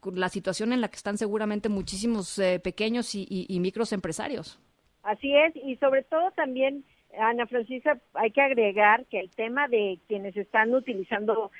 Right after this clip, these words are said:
Speaker 2: tarjetas de crédito, hay que recordar que ya la Asociación de Bancos de México ha dicho que van a apoyar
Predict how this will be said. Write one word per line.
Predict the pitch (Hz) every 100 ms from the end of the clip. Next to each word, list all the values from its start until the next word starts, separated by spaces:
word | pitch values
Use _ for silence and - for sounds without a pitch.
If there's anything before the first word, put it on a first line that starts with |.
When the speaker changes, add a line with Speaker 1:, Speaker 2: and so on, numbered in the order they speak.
| -
Speaker 2:
tarjetas | - 196 233 254
de | 240
crédito, | 220 214 208 247 -
hay | 240
que | 277
recordar | 302 247 185 185 208
que | - 220 180
ya | 202 202 226 247 -
la | 214 190
Asociación | 196 185 185 220
de | 226
Bancos | 208 202 226
de |
México | 185 190 214 - 208 - - -
ha | 190 202 226 226
dicho | 220 208 - 240 -
que | 190
van | 208 220 247
a |
apoyar | 254 190 180 202 208 220